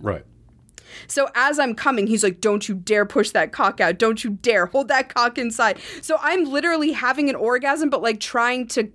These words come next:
Speaker 2: not clench as much, which was really interesting and fucking difficult to do. Let me
Speaker 1: Yeah.
Speaker 2: tell you.
Speaker 1: Well, you're, I mean, you've, it, you're, you're like a vice grip when you get to that point. There's an almost,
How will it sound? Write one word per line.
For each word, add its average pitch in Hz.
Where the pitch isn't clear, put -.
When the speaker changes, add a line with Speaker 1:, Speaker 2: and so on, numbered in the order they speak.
Speaker 2:
not 202
clench 220
as 202
much, 190
which 359
was 370
really 247
interesting 392
and 240
fucking 415
difficult 302
to 285
do. 196
Let 208
me 359
Speaker 1:
Yeah. 330
Speaker 2:
tell 196
you. 139
Speaker 1:
Well, 135
you're, 165
I 120
mean, 113
you've, 120
it, 131
you're, 143
you're 135
like 117
a 107
vice 110
grip 95
when 104
you 95
get 95
to -
that 90
point. 92
There's 104
an 127
almost, 127